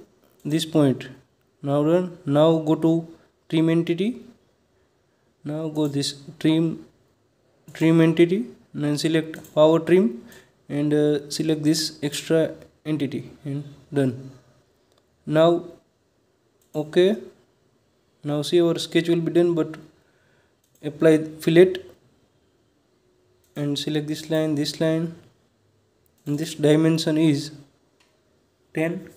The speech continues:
Now first of all apply chamfer like this. Now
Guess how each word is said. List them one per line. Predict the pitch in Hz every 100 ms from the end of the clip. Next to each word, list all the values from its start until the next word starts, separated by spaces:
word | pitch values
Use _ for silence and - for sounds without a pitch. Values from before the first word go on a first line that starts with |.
| _
Now | 147 143
first | 147 151 -
of | 156 -
all | 156 151 147 - -
apply | 151 147 156
chamfer | 151 165 165 170 175 170 - _ _ _ _ _ _ _ _ _ _ _ _ _ _ _ _
like | 143 143 135
this. | 170 170 - -
Now | 151 160 151 151